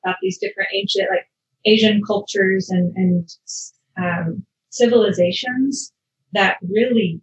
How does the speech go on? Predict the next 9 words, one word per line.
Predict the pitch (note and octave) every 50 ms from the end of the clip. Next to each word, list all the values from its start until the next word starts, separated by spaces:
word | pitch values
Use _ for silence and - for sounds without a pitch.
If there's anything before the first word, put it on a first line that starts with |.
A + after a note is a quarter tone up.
| _ _ - F3+ F#3
really | G#3+ A#3+ C#4 C4+ C4 A#3 G#3+ F#3+ F#3 F#3 F3+ E3+ F3 - -
tapped | - F3+ - - _ -
into | F#3 F#3 F#3+ G#3 A3+ A#3 A3+ - C4 C4 C4+ C4
it | C4+ C#4 C#4 C4 - - _ -
and, | F#3+ F#3+ F#3 F3+ F3+ E3+ - - _ -
and | G3 F#3+ F#3+
used | F3 F3+ F#3+ G3 G#3+ G3+ - - A3+
it. | A#3 A#3 - - _ _ - - - - - - _ -
Um, | G#3+ G#3 G3 F#3+ F#3 F3+ F3+ F3+ F3+